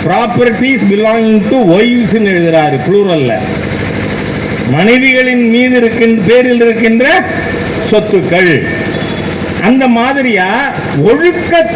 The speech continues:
கேடர்களின் ஆட்சி நடக்கிற காரணத்தினால, ஹிந்து தர்மத்தை பத்தி, நம்முடைய அடிப்படை சித்தாந்தத்தை பத்தி ஒருத்தன் பேசினா, இவர்களுக்கு கோபம் வருது. நண்பர்களே, சீதாராம் ஆர்யான்னு ஒருத்தர்,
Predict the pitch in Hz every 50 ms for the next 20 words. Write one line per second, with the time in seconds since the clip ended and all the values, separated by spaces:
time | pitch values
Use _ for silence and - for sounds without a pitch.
0 | - - 269 311 320 320 320 294 277 269 269 269 254 247 226 214 254 269 - -
1 | 277 262 240 233 233 233 220 233 233 220 208 208 208 214 214 214 208 180 - 202
2 | 190 185 185 180 175 170 180 196 190 190 - - - - - - - - - -
3 | - - - 196 247 294 302 320 320 311 294 285 269 269 262 262 226 202 233 214
4 | 185 202 208 196 202 233 294 330 320 254 190 208 240 254 254 240 247 240 208 170
5 | 170 214 254 208 - 247 254 247 233 180 131 - - - - - - - - -
6 | 214 214 233 - 277 262 262 247 233 208 196 214 180 180 180 175 - - 226 208
7 | - 185 170 143 175 226 233 - - 175 185 202 214 214 190 180 185 175 175 165
8 | 185 175 147 - 175 180 180 175 160 151 143 135 127 117 117 110 - - - -
9 | - - 139 156 202 220 220 214 202 170 165 151 143 156 185 214 220 214 214 -
10 | - 160 - - - - - - - - - - - - - - - - - 220
11 | 254 277 254 - - 269 269 262 254 247 240 233 226 220 208 180 190 202 202 196
12 | 190 196 190 190 202 208 190 170 156 143 - 156 143 131